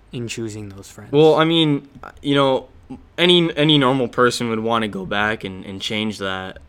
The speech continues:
Speaker 2: and, you know, like, say no, walk away,
Speaker 1: Right.
Speaker 2: you know, be the, be the bigger, better person. But honestly, like, I, I wouldn't, I wouldn't change that stuff,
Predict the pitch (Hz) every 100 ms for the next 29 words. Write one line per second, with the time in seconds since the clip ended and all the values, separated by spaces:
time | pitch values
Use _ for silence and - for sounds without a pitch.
0 | _ - 113 101 95 90 - 107 98 92
1 | - - 107 - - 113 104 98 95 90
2 | 95 101 110 98 104 92 90 - - 117
3 | 113 101 95 107 104 98 92 107 107 101
4 | 110 107 104 101 95 107 117 110 101 95
5 | 90 - _ - 117 110 123 127 - 143
6 | 147 135 104 98 - 110 120 - 107 104
7 | 117 110 107 - 110 110 117 110 - 98
8 | 95 95 95 - - 92 92 -